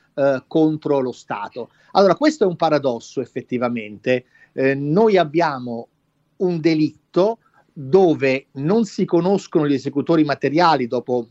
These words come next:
oltre quaranta anni e invece si conoscono i mandanti. È un paradosso perché di solito è il contrario.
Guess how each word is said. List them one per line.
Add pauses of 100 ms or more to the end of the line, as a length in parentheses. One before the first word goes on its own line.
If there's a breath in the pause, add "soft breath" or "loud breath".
(180)
oltre
quaranta
anni (680)
e
invece
si
conoscono
i
mandanti. (380 soft breath)
È
un
paradosso
perché
di
solito
è
il
contrario.